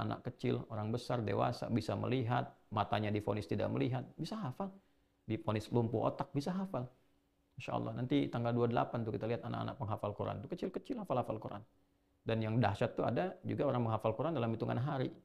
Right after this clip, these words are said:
Ya, itu, itu luar biasa. Nah, kembali ke sini. Maka,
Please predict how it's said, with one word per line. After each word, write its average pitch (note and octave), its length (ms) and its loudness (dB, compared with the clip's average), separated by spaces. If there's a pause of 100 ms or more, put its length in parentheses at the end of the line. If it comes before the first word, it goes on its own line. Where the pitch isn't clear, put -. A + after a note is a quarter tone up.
(240)
Ya, D3 160 -6 (160)
itu, E3 240 2
itu F#3 80 -2
luar A#2 160 4
biasa. G#2 320 -4 (560)
Nah, - 80 4
kembali A3 240 4
ke A#3 80 0
sini. D#3+ 240 4 (1080)
Maka, - 460 6